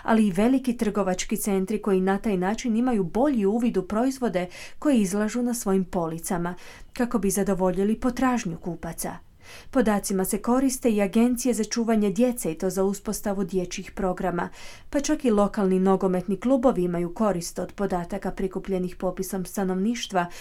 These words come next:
temeljem kojih kreiraju sportske programe za članove zajednice. Saga Selsby smatra da su koristi neograničene, stoga je odlučna da pomogne svojoj zajednici u pristupu svim blagodatima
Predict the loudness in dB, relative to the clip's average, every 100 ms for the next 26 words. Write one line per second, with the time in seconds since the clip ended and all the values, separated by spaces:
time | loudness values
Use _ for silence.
0 | -16 -16 0 4 6 6 2 4 2 2
1 | 0 0 2 2 2 -2 -2 -2 -2 -4
2 | -4 0 0 0 0 0 0 -2 -2 -4
3 | -2 -2 -2 -2 -2 -4 -6 -8 -6 -6
4 | -6 -12 -14 -2 2 2 2 -2 0 0
5 | 0 -2 -2 0 0 0 -2 -2 -2 -4
6 | -2 0 0 0 -2 0 0 0 2 2
7 | 0 -4 -6 -4 -6 -10 -18 -10 0 4
8 | 6 4 4 2 0 -2 0 -2 0 2
9 | 4 2 0 -2 0 -2 0 0 0 2
10 | 0 -2 -4 -4 -2 -2 -2 -6 -4 -4
11 | -2 2 2 2 0 0 -2 -2 -2 -2
12 | -2